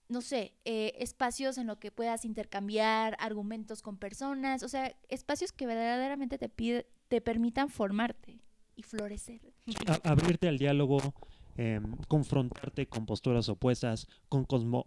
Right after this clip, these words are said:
Speaker 2: con cosmovisiones drásticamente distintas a las que tú tienes y nociones que son completamente distintas porque vienen de personas con circunstancias muy diferentes. Creo que hacia allá tenemos que ir y tratar de generar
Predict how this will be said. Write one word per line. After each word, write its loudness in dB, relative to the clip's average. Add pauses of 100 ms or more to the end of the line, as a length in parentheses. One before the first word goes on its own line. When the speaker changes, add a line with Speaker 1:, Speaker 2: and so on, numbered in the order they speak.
Speaker 2:
con 0
cosmovisiones 2 (720)
drásticamente -2
distintas -4
a -4
las -6
que -6
tú -6
tienes -4
y -4
nociones -2
que -4
son -2
completamente 0
distintas 0
porque 4
vienen 2
de 0
personas -4 (500)
con -4
circunstancias -2
muy 0
diferentes. -4
Creo 4
que 0
hacia -2
allá 2
tenemos -2
que -8
ir 2 (300)
y -8 (600)
tratar 4
de 2
generar 2